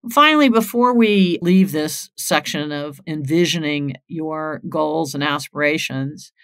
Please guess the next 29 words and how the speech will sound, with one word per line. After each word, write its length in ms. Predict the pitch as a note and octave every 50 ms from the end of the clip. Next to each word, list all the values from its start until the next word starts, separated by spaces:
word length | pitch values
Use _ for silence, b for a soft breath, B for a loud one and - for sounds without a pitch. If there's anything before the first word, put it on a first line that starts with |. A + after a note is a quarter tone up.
| b b b b b b b b b b
there's 240 | - G3+ B3 A#3 -
two 360 | - - F4+ F4+ F4 E4 C#4 -
important 540 | A3+ A#3 A3+ G3 A#3 A#3 A3+ G#3+ G3 F#3+
philosophical 760 | G#3+ G3 F#3+ F#3 G3 - F#3 E3+ E3 - D#3+ - - D3+ C#3+ C#3
questions 760 | - - D#3+ D3 C#3+ - - - C#3+ D3 D3 C#3+ C#3 - -
to 200 | - - - -
answer. 560 | D3 D3 D3 - - - E3 D#3+ D#3+ F3+ G3 _ _ _ _ _ _ _ _ _ _ _ _ _ -
And 100 | A3 A#3
the 60 | A#3
first 280 | E4+ E4+ F4+ E4 - -
is, 340 | A#3+ A3 G3+ G3 G3 - - - _ _
what 320 | - - D#4+ G4 - - - _ _ _ _ _ -
personal 600 | - B3 A#3 A3+ A3+ - G#3+ A3 G#3+ G3+ G3 F#3
values 760 | - F3+ D#3 D#3 D3+ D#3 D#3 D#3 D#3 D3 C#3+ C#3+ C#3 C#3 -
guide 500 | - C#3 E3+ D#3+ D3+ D#3 D#3+ E3 D#3 C3+
you 500 | C#3 C#3+ C#3+ C#3+ C#3+ D3 C#3+ C#3+ C#3+ C#3 - -
in 120 | D3+ D3+
this 180 | D3 C#3 C#3 -
endeavor? 640 | C#3+ C#3 C3 C3 C#3 A#2+ B2 - - - - - _ b b b b b b b b b b _ _
What 160 | A3 D4+ E4
are 80 | D#4
the 160 | D4+ C4+ A3+ G3+
things 480 | G3 - G#3 G3+ G3 F#3+ F#3+ F#3 F#3+
that 480 | F#3+ F3 E3 D#3+ D#3 D#3+ D#3+ D3+ C#3+ -
are 480 | - E3 E3 E3 E3 D#3+ D#3 D#3 D#3+ D3+ C3+ - _ _ _ _
super 380 | - - - A3+ G#3 G3 F#3+ F3
important 500 | D#3 D3 C#3 - E3+ D#3+ D3+ D3+ D3+ C#3
to 100 | - D3
you 720 | D3+ D3+ D3+ D#3 D#3 D#3+ D#3 D#3 D#3 D#3 D#3 D3+ D3+ D3 C#3